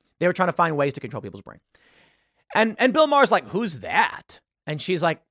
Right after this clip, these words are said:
"M K Ultra, it's the, what you're under, it's the brainwashing." Oh. Then later she mentions Klaus Schwab and he goes, "Who's Klaus Schwab?" And she goes,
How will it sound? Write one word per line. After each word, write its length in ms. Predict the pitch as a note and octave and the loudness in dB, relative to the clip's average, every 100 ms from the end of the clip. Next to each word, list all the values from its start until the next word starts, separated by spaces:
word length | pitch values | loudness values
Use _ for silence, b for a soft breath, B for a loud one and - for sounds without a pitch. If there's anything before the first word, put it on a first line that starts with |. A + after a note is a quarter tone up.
| _ _ _ _ - | _ _ _ _ -4
"M 220 | E3+ F#3 | -2 0
K 180 | G3+ F3+ | 2 2
Ultra, 400 | F#3+ - F3+ C3 | 2 2 2 2
it's 140 | - | -2
the, 100 | B2 | -8
what 240 | C3 C#3+ | -6 -4
you're 120 | D3 C#3 | -2 -2
under, 220 | D3+ C3+ | -2 -4
it's 120 | B2 | -4
the 80 | A#2+ | -8
brainwashing." 580 | C3+ E3 C3 A#2 B2 A2+ | -6 -4 -2 -2 -4 0
Oh. 300 | G3+ - - _ _ _ _ _ | 2 2 -4 _ _ _ _ _
Then 140 | G3 G#3 | 0 2
later 300 | A3+ A3+ F#3 | 4 4 0
she 120 | F#3 | -2
mentions 260 | F3+ F3+ | -4 -6
Klaus 260 | - F#3 F#3 | -4 0 0
Schwab 360 | - G3+ G#3+ F3+ | 0 2 4 2
and 20 | |
he 60 | |
goes, 180 | F3 C#3 - _ | -4 -6 -12 _
"Who's 240 | - F#3 E3+ | -6 -4 -4
Klaus 300 | - F3 E3 | 2 2 2
Schwab?" 380 | - D#3+ G3 C3+ | -2 2 2 2
And 80 | |
she 80 | A#2+ | -6
goes, 240 | C#3+ C3 | -4 -4